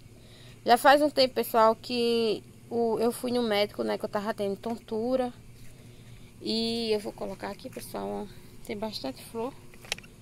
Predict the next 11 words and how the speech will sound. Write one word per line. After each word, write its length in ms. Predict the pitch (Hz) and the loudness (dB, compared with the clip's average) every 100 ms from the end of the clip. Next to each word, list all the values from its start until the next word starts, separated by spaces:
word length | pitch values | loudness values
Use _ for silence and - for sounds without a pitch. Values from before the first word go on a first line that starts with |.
| - - - - - | -20 -20 -20 -14 4
Aí 120 | 208 | 6
eu 60 | |
peguei 320 | 233 285 254 233 | 8 6 8 6
do 80 | |
hibisco 420 | 247 214 226 - 240 | 2 -2 -4 -4 -8
simples 680 | - 294 370 370 240 - - - - - - | -2 4 4 4 -2 -4 -16 -20 -20 -20 -6
e 240 | 220 269 | 0 0
do 100 | 262 | 2
hibisco 400 | 311 247 269 - | 0 0 -4 -4
dobrado, 560 | 240 294 302 233 202 170 | -2 -2 0 0 0 -4
ó. 260 | - - | -12 -18